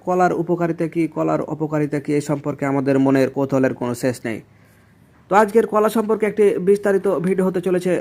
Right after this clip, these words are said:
আপনার যদি সময় থাকে ভিডিওটি না টেনে দেখবেন, তাহলে আপনি কলা সম্পর্কে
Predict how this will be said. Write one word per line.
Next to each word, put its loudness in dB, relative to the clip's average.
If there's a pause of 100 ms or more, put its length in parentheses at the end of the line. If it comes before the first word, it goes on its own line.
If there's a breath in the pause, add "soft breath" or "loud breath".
(180)
আপনার 0 (340)
যদি 0
সময় 0
থাকে -2
ভিডিওটি 0
না 4
টেনে -2
দেখবেন, 2 (600 soft breath)
তাহলে 0
আপনি -4 (160)
কলা -2
সম্পর্কে -2